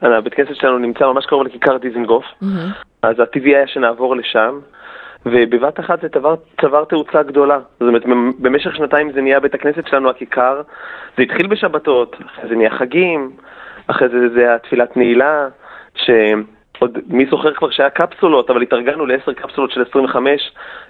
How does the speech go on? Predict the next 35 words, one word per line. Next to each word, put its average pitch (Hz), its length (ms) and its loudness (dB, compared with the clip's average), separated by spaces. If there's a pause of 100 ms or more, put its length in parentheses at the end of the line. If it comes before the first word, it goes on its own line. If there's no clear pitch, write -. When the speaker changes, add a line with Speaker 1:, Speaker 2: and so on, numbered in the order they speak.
Speaker 1:
וכבר 139 240 0
בכניסת 143 720 -2 (480)
יום 147 160 2
כיפור 139 320 0
היינו 135 200 2
ארבע 127 260 0
מאות, 151 360 -4 (200)
ובנעילה 120 680 2
היינו 117 500 -2 (140)
אלף. 143 340 4 (340)
Speaker 2:
אני, 214 200 2
אגב, 208 140 -2
זוכרת 226 460 -4
שאחד 190 460 -2
מה-, 180 540 -2 (140)
מהימי 156 600 -8
כיפור 190 280 -4
הכי 202 240 -4
עוצמתיים 196 540 -4
שאני 196 300 -2
חוויתי 208 520 -2
היו 160 200 -2
באמת, 175 380 -6
אה, 180 60 -2 (160)
היה 165 120 -2
באמת 180 300 -6
לפני 202 200 -6
שנתיים, 208 420 -4
כשאי 160 420 -6
אפשר 190 180 -8
היה 170 140 -2
להתפלל 160 340 -8
בבית 160 220 -12
כנסת, 226 380 -8
וזה 156 120 -6